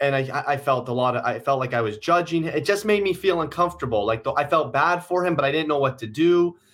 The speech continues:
A-, and so one day I was driving home, and he was, you know, the lake was just behind him,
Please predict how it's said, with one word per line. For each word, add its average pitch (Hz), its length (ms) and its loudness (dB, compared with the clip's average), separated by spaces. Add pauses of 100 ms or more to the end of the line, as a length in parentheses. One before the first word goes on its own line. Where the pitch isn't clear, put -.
(260)
A-, 151 220 2
and 156 160 0
so 160 520 2 (580)
one 180 260 2
day 151 540 2 (240)
I 139 100 2
was 139 300 0
driving 143 480 2
home, 131 580 0 (100)
and 123 460 -4 (520)
he 139 180 -4
was, 135 340 -2 (500)
you 143 100 -2
know, 127 100 2
the 127 80 0
lake 147 280 2
was 139 140 0
just 147 300 0
behind 127 460 0
him, 110 420 -2